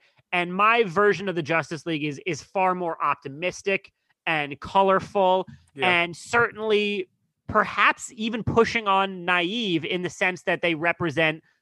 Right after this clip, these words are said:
Speaker 1: goodness. And they, it isn't this kind of corrupted, dark and gritty force that's just making the best of a twisted world. So I, I don't love that,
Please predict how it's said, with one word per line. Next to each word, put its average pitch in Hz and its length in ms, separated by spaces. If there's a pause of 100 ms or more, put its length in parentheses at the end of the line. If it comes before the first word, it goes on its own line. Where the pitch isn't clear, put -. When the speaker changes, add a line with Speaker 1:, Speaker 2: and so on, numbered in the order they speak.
Speaker 1:
goodness. 147 480
And 151 100
they, 156 140
it 185 160
isn't 185 280
this 185 200
kind 165 240
of 143 220 (1080)
corrupted, 175 600
dark 170 300
and 165 120
gritty 156 260
force 160 320
that's 160 140
just 160 160
making 160 300
the 147 60
best 147 320
of 135 80
a - 40
twisted 143 460
world. 127 380
So 151 80
I, 151 200
I 196 80
don't 208 220
love 170 460
that, 147 240